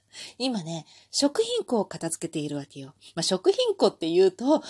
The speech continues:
なんだかすごい感じがする？しないか。しないか。えっと、あれ、なんて言うんだっけ？台所のところに、なんて言うの？台所の近くに、横とかさ、裏っ側とかさ、なんか近くにさ、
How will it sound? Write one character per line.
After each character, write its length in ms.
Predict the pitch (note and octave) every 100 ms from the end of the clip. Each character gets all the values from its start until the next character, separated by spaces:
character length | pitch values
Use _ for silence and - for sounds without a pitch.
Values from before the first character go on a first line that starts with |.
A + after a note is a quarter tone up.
| - -
な 120 | A3+
ん 60 |
だ 100 | A3
か 120 | F#3+ E3
す 160 | -
ご 120 | G#3+
い 80 | C4
感 220 | C#4+ G3+
じ 120 | E3 F3
が 140 | E3 - -
す 220 | - - F3+
る？ 100 | C4+
し 200 | - F#3+
な 140 | G3 F4+
い 80 |
か。 300 | - E3 - _ - - -
し 180 | - G#3+
な 120 | A#3
い 80 | D#4+
か。 340 | - G#3 E3 - - -
え 80 | G3
っ 20 |
と、 120 | G3
あ 20 |
れ、 80 | D#3
な 140 | E3+ C4+
ん 20 |
て 180 | D#5 E4
言 60 |
う 40 | C#4
ん 40 |
だ 100 | F#3+
っ 20 | E3+
け？ 280 | - E3+ D3+ - - -
台 200 | G#3+ C4
所 320 | D#4 D4+ D#4+
の 160 | D4+ D4+
と 80 | C#4+
こ 120 | D4
ろ 120 | C#4
に、 600 | A#3 F#3 G#3 A#3+ G#3+ D#3 _ _ _ _ -
な 160 | F3 C#4+
ん 40 | A#4+
て 120 | A#4
言 140 | F#3 D3
う 20 |
の？ 260 | C3+ D3 F#3+ _ _ _ _ _ -
台 260 | C4+ E4
所 360 | F4 E4+ E4 D#4+
の 440 | E4 E4 C#4+ F#3 - -
近 340 | - D#4 D4
く 160 | - E3+
に、 580 | D#3+ G3 A3 F3+ C#3+ -
横 400 | G3 G3 - A#3+
と 120 | B3
か 120 | A#3+ E3+
さ、 180 | -
裏 200 | D#3 F3+
っ 80 | G3+ -
側 240 | A3+ G#3+
と 140 | A3
か 140 | G#3 E3+
さ、 360 | - F3+ D#3+ - - - _
な 80 | G3
ん 40 |
か 180 | F3+ D#3+ - _ -
近 200 | - G#3+
く 120 | D3+
に 120 | C#3+
さ、 340 | - F#3+ E3